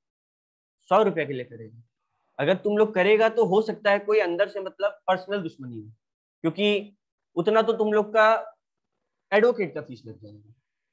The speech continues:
तो केस बड़ा बड़ा amount के लिए होता है, और जब बड़ा amount के लिए होता है ना, court order देता है कि बी चल पे कर, मन B का औकात नहीं पे करने के लिए, तो कोर्ट क्या करेगा, Liquidator बैठाएगा कि बी का asset देखो, इसका asset से जब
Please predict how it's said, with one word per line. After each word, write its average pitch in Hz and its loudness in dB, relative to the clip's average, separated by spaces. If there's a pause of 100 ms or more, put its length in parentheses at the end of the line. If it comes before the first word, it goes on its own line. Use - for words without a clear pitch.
(140)
तो 190 -12
केस 220 0
बड़ा 160 4
बड़ा 135 2
amount 113 -10
के 107 -20
लिए 104 -20
होता 104 -10
है, - -6
और 147 -8
जब 180 0
बड़ा 175 4
amount 208 0
के 208 -4
लिए 208 -2
होता 208 -6
है 233 -4
ना, 226 -8
court 185 -2
order 160 0
देता 131 -12
है - -20 (520)
कि 180 0
बी 214 0
चल 214 2
पे 180 -2
कर, 113 -16 (600)
मन 202 0
B 214 0
का 226 2
औकात 208 2
नहीं 196 -4
पे 196 -6
करने 156 -8
के 139 -14
लिए, 110 -14
तो 165 -16
कोर्ट 208 -2
क्या 214 2
करेगा, 208 -2
Liquidator 202 -2
बैठाएगा 135 -6 (380)
कि 185 0
बी 220 -2
का 226 6
asset 214 2
देखो, 226 0 (880)
इसका 208 2
asset 214 0
से 226 -8
जब 202 -4